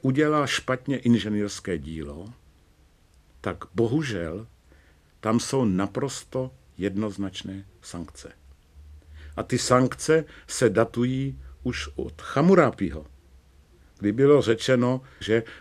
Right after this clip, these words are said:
v jedných těch paragrafech jeho, že stavitel,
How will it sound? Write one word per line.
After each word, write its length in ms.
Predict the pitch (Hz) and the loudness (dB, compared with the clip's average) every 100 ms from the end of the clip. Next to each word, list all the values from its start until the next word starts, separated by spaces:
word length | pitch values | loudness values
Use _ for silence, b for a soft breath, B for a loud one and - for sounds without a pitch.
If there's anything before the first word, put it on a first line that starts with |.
| - | -8
v 60 | 90 | -4
jedných 320 | 101 104 - | -2 -2 -2
těch 160 | - 107 | -2 -4
paragrafech 760 | - 113 113 104 107 - 117 117 | 0 4 4 4 -2 -4 -4 -4
jeho, 300 | 113 123 135 B B B B | -6 -6 -10 B B B B
že 200 | - 113 | -8 -6
stavitel, 920 | - - 127 139 143 135 131 127 131 | -4 2 4 4 0 2 2 2 -2